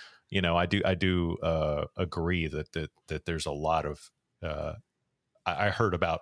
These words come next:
a lot of effort in the industry being expended toward, um, uh, cutting down the time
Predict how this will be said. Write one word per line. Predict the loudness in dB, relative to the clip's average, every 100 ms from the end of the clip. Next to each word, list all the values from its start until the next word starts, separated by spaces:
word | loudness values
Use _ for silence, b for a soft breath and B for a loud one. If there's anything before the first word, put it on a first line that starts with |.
| _
a | -2
lot | 0 -2
of | -2
effort | -2 -4 -8 -6
in | -6
the | -4
industry | -4 -4 -6 -6 -6
being | -6 -8 -10 -12
expended | -10 -8 -4 -4 -6 -10
toward, | -8 -6 -6 -10 -8
um, | -8 -8 -12 -20 B B B B B _
uh, | -4 -4 -6 -10 -20 _ _ -20 -10
cutting | 0 0 2
down | 2 2
the | -2
time | -2 0 0 -2